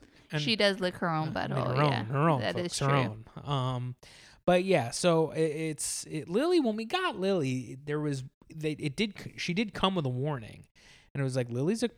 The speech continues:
Speaker 1: the perfect cat. She's great. The only thing that, uh, we've noticed that she does is sometimes she'll jump up and try and eat your food. And God damn it if that's not on the money."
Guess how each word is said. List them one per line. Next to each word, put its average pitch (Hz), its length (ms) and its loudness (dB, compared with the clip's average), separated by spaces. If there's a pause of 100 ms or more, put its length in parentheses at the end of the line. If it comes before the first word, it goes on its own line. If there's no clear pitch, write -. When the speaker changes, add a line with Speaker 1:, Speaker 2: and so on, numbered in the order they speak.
Speaker 1:
the 160 80 2
perfect 160 400 6
cat. 147 300 -2
She's 123 180 -6
great. 135 360 0 (420)
The - 120 -8
only 285 340 0
thing 220 640 0
that, 165 360 0 (180)
uh, 143 240 2
we've 139 220 -2
noticed 139 380 -2
that 131 120 -4
she - 200 -6
does 117 360 -4
is 117 140 -6
sometimes 135 520 -6
she'll 120 340 -4
jump 117 300 -8
up 117 260 -6
and 113 220 -14
try 117 200 -8
and 113 120 -10
eat 117 140 -12
your 120 80 -10
food. - 200 -16 (580)
And 131 340 -4
God 147 300 4
damn 143 260 0
it 139 80 0
if - 140 -6
that's 131 240 -2
not 127 220 -4
on 127 240 -4
the 120 40 -4
money." 117 400 -10